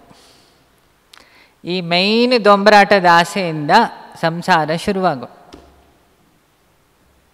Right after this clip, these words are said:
ಸಂಸಾರದ ಮೂಲ ಶುರುವಾಗೋದಲ್ಲಿ. ಆಯ್ತಾ? ಹಾಂ, ಒಂದಾಯ್ತು. ನನ್ನನ್ನು mind ಮಾ-, ನನ್ನನ್ನು mind ಮಾಡಲಿಲ್ಲ ಅಂದರೆ?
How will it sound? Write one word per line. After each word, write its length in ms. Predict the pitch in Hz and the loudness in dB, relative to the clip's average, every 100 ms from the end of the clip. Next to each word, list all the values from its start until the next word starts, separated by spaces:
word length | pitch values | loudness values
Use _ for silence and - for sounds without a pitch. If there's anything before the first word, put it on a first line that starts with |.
| _ _ _ _ - 67 _ _ _ _ _ _ _ _ _ _ | _ _ _ _ -20 _ _ _ _ _ _ _ _ _ _ _
ಸಂಸಾರದ 560 | 165 180 196 185 175 165 | -8 -4 -2 0 -2 -6
ಮೂಲ 320 | 165 202 214 | -4 2 2
ಶುರುವಾಗೋದಲ್ಲಿ. 840 | 208 208 180 180 175 214 202 175 139 - - _ _ _ _ _ _ _ _ _ _ | 2 -4 0 0 0 -2 -2 -4 -10 -20 -20 _ _ _ _ _ _ _ _ _ _
ಆಯ್ತಾ? 440 | 160 151 175 175 139 - - | -14 -8 -4 -4 -4 -12 -16
ಹಾಂ, 200 | 143 127 - _ _ _ _ _ | -12 -12 -16 _ _ _ _ _
ಒಂದಾಯ್ತು. 580 | 156 160 156 180 135 - | -8 -6 -4 -6 -6 -10
ನನ್ನನ್ನು 380 | 156 156 160 156 | -8 -6 -6 -6
mind 340 | 156 165 165 | -6 -4 -6
ಮಾ-, 220 | 151 143 - | -6 -8 -8
ನನ್ನನ್ನು 340 | 180 208 220 | -6 -4 -2
mind 360 | 202 208 233 226 | 0 0 0 0
ಮಾಡಲಿಲ್ಲ 560 | 196 214 233 233 220 208 | 2 2 2 2 2 2
ಅಂದರೆ? 460 | 196 185 180 165 | 0 -2 -6 -8